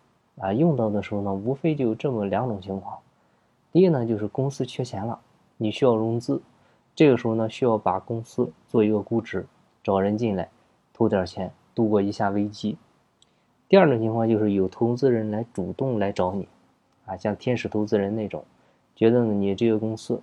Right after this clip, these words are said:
未来发展前途无量，所以呢，不管是被动融资还是主动融资，啊，都是一个愿打，一个愿挨，啊，买卖双方都能接受的价格，其实呢，就是你公司的一个合理的估值价。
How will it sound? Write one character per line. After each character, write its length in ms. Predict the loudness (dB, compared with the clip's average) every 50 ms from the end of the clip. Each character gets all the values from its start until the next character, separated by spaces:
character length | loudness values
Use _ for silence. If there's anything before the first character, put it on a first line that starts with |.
| -6
未 180 | -4 -2 0 0
来 160 | 0 0 0
发 180 | -2 -2 -4 -2
展 200 | -2 -6 -6 -8
前 240 | -8 -6 -4 -4 -2
途 200 | -2 -2 0 0
无 60 | 0
量， 180 | 0 -2 -4 -8 _ _ _ _ _ _ _ _ _ _ _ _ _
所 180 | 0 2 4 4
以 80 | 4
呢， 160 | 2 0 -4 -6 _ _ _ _ _ _ _ _ _
不 100 | 6 6
管 180 | 8 6 6
是 120 | 2 -2 -10 4 6
被 160 | 8 8 8
动 160 | 4 2 0
融 260 | 0 -2 -2 -4 -4
资 220 | -4 -6 -8 -8 -8 _ _
还 100 | -4 -4
是 180 | -4 -2 -4 -6
主 200 | -6 _ -6 -6 -6 -6
动 260 | -6 -4 -4 -2 -2
融 280 | -2 -2 -2 -4 -6 -8
资， 200 | -8 -8 -10 -10 -12 _ _ _ _ _ -12
啊， 160 | -10 -10 -4
都 200 | -2 0 0 0
是 160 | 2 0 0
一 160 | 0 0 0
个 100 | 0 0
愿 240 | 0 0 0 -2 -4 -6
打， 280 | -6 -6 -6 -8 -12 -18 _ _
一 140 | _ -6 -4
个 80 | -2 0
愿 180 | 0 -2 -2
挨， 240 | -2 -4 -4 -6 -8 -14 _ _ _ _ _ _ _ _ -8
啊， 100 | -6 -4
买 240 | 0 0 2 2
卖 160 | 2 0 -2 -2
双 240 | 0 0 -2 0
方 200 | 0 -4 -4 -4 -6 _ _ _ _ _ _ _
都 160 | 8 8 8
能 220 | 8 4 2 -2
接 180 | 0 2 0 2
受 160 | 2 0 -4
的 120 | -4 -4
价 260 | -4 -4 -6 -8 -8 -10 -10
格， 100 | -10 -10 -10 _ _ _ _ _ _ _
其 200 | _ -6 -6 -6
实 180 | -4 -4 -4 -4
呢， 160 | -4 -4 -4 -8 _ _ _ _ _
就 140 | 0 0
是 140 | 2 2 0
你 160 | -2 -2 -2
公 240 | -2 -2 -2 -2 -2
司 160 | -4 -4 -2
的 160 | 0 2 2 2
一 140 | 0 0
个 200 | 0 -2 -2 -2 -6 _ _ _ _ _
合 240 | _ 2 6 6 6
理 160 | 6 4 0
的 100 | 0 -2
估 160 | -6 -6 -8
值 180 | -10 -8 -10 -10
价。 200 | -10 -10 -10 -10